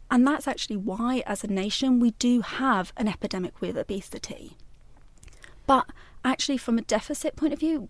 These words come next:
we actually have to have quite a large deficit to actually then get that weight reduction. So actually, from a message, yes, it is calorie reduction and increasing our activity, and ideally doing them together,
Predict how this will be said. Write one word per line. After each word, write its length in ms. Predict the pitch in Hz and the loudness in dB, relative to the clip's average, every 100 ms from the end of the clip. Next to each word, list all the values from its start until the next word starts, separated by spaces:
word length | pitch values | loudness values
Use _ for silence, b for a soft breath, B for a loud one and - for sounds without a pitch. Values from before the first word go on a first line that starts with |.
| - | -14
we 200 | - 233 | -4 -2
actually 240 | 302 - 320 | 0 -2 -4
have 120 | - | -4
to 60 | |
have 120 | 247 - | -6 -4
quite 300 | - - 226 | -6 -2 0
a 40 | |
large 460 | 220 254 277 285 - | 2 6 6 4 2
deficit 600 | 185 - 185 - 165 - B B B B B | -2 -4 -8 -6 -8 -8 B B B B B
to 160 | - - | -6 -2
actually 320 | 233 - 208 | -2 -2 -2
then 200 | 202 196 | 0 -2
get 180 | 190 - | -4 -6
that 180 | 180 - | -6 -4
weight 200 | 185 - | -6 -6
reduction. 760 | 190 269 - - - 147 139 - b b b b b | -2 0 0 -4 -4 -4 -8 -12 b b b b b
So 160 | - - - - | -12 -10 -12 -8
actually, 320 | 269 - - | -8 -6 -8
from 180 | 247 220 | -2 2
a 60 | 226 | 4
message, 560 | 240 247 - 330 - - | 4 2 -2 -2 -2 -4
yes, 420 | 233 220 277 254 - | 0 2 2 -2 -4
it 120 | 240 | -2
is 180 | 233 254 | 0 -2
calorie 360 | - - 233 220 | -2 -6 -2 -2
reduction 500 | 220 208 - 220 208 - - - | 0 -2 -4 -4 -6 -8 -12 -2
and 160 | 220 | 2
increasing 440 | 220 - 208 - 214 | 2 -2 -6 -6 -6
our 160 | 190 | -4
activity, 600 | 190 - 262 - - 185 214 - | -6 -6 -8 -6 -6 -6 -6 -6
and 100 | - | 2
ideally 360 | 220 247 247 196 | 4 4 2 2
doing 320 | 175 202 185 | 2 2 4
them 160 | 190 175 | 2 -2
together, 540 | - - 240 - - | -4 -4 -4 -2 -8